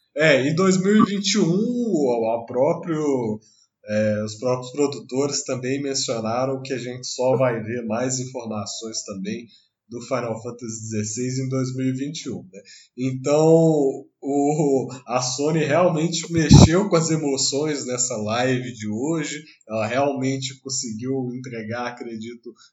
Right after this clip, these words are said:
grande parte do hype que tava sendo construído aí nos últimos dias, né?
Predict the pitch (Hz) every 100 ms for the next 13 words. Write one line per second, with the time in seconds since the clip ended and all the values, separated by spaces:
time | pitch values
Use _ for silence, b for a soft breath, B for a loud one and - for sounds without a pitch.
0 | - 120 131 131 127 123 - 113 117 107
1 | 110 117 123 123 113 110 b b - 123
2 | 120 113 110 113 110 117 120 117 - -
3 | 123 120 120 131 131 131 131 120 113 117
4 | 110 110 113 120 113 120 120 139 123 110
5 | 104 110 107 92 104